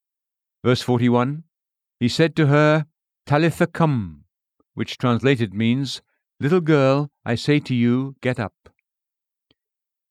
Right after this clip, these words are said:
He spoke to her in her own dear mother tongue. How sweet to be recalled to life by sounds which were so familiar.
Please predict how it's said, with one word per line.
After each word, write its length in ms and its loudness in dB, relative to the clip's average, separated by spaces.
He 80 0
spoke 300 0
to 120 2
her 320 4
in 100 0
her 160 4
own 300 2
dear 260 2
mother 260 -2
tongue. 500 -10
How 240 2
sweet 420 -2
to 100 -2
be 140 2
recalled 520 0
to 100 -2
life 460 -2
by 140 2
sounds 460 0
which 180 -2
were 160 4
so 300 0
familiar. 640 -4